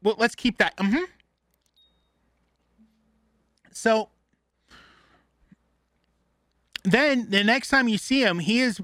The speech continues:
about as unhinged as one could be, where he takes his face off in the middle of a fight with Captain America in a, uh, a Nazi base, and it just goes to, goes from there, man.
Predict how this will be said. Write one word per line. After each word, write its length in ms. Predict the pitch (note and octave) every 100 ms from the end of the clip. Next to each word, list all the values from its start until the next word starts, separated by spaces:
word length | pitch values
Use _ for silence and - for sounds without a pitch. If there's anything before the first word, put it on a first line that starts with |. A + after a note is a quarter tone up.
| -
about 260 | G3 G#3 F3
as 140 | D#3+ -
unhinged 580 | A#3+ D#4 G3 A#3 G3
as 180 | F3 D3+
one 240 | D3+ G3 G#3+
could 240 | F3+ B2
be, 340 | D#3+ F3 C3 - - - _
where 120 | F3
he 180 | F3 F#3+
takes 340 | - B3+ C#4
his 180 | C4 A3
face 340 | - G#3+ B3
off 200 | G3+ E3+
in 80 | E3+
the 80 | C#3+
middle 280 | C#3 A3 A#3
of 100 | G3
a 60 |
fight 340 | E3 - A3 E3+
with 140 | D3
Captain 360 | - G#3 - F3
America 540 | D#3 G#3 F3 E3+ D3
in 180 | D#3+ E3
a, 260 | D#3 D#3 D3+
uh, 260 | C#3+ C#3+ C#3 _ _ _ _ _ _ _
a 120 | E3+
Nazi 400 | E3 G3 A3 F#3+
base, 400 | C#3 F#3+ F3+ C#3+ -
and 120 | F3+
it 100 | A#3
just 260 | - D4+ F3
goes 320 | F3+ G#3+ G3+
to, 200 | - F#3+
goes 320 | D#3+ F#3 G#3+
from 160 | - G3+
there, 300 | G3+ - G#2+
man. 320 | G#2+ A2+ E3+